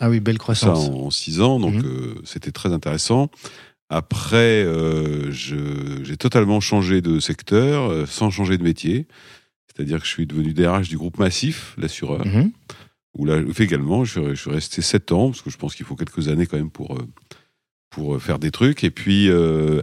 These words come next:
Speaker 2: après, j'ai quitté le groupe, c'est aussi parce que j'avais un petit peu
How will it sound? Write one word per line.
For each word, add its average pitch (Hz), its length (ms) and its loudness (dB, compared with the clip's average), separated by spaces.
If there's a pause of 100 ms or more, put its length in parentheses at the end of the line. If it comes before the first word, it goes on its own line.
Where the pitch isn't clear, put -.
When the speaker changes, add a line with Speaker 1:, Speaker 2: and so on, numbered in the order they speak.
Speaker 2:
après, 117 800 2
j'ai 87 280 0
quitté 92 240 -2
le 92 40 4
groupe, 95 180 0
c'est 95 80 2
aussi 87 180 2
parce 104 120 -6
que - 60 -2
j'avais 85 180 6
un 82 100 4
petit - 120 -8
peu 87 380 4